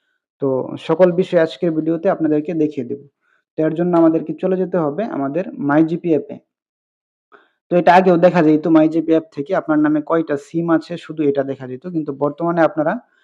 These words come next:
আপনার নামে কয়টা সিম আছে, সেই সাথে কয়টা সিম অ্যাক্টিভ আছে, কয়টা সিম বন্ধ আছে এবং কয়টা সিম রিসাইকেল লিস্টে চলে গেছে, সকল কিছুই কিন্তু একসাথে দেখা যাবে।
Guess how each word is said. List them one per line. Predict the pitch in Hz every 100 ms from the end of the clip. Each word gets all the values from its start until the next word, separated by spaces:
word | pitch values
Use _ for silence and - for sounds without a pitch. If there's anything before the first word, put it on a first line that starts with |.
| _ -
আপনার | 151 175
নামে | 170 160 131
কয়টা | 151 156
সিম | 151 - 175
আছে, | 170 165 185
সেই | 180 165 165
সাথে | 156 151
কয়টা | 160 160 156
সিম | - 156
অ্যাক্টিভ | 156 - 156
আছে, | 156 190
কয়টা | 160 151 147
সিম | 147 139
বন্ধ | 139 151
আছে | 151 135 - 123 _ _ _ 147
এবং | 151 160
কয়টা | 170 170
সিম | 156 180 165
রিসাইকেল | 175 165 147 160
লিস্টে | 147 147 -
চলে | 156 175 185
গেছে, | 170 202 247 - _ _ _ _
সকল | - 214 185 180
কিছুই | 175 175 170
কিন্তু | 165 165 214
একসাথে | 185 180 180 151
দেখা | 139 135
যাবে। | 120 117